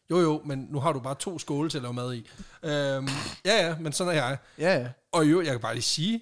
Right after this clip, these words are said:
Speaker 1: altså, Nutella og skæreost, det er, det er sødt, det er fedt, det er salt, det er alt det gode. Øh,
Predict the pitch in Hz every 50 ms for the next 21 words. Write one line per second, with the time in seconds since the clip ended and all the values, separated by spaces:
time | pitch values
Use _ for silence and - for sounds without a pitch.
0 | - - - - - 139 127 127 135 139 131 - 175 175 196 185 - - 170 180
1 | 170 151 147 143 - - - _ _ _ _ _ _ - 160 156 151 147 147 143
2 | 143 143 127 - 156 147 139 - - 208 208 - - - _ _ - 151 - -
3 | - 175 175 175 - - - _ _ - 143 - - 175 160 151 - - - -
4 | 151 143 147 143 - 139 127 127 123 127 135 - _ _ _ _ _ _ _ _
5 | _ _ _ _ _ 147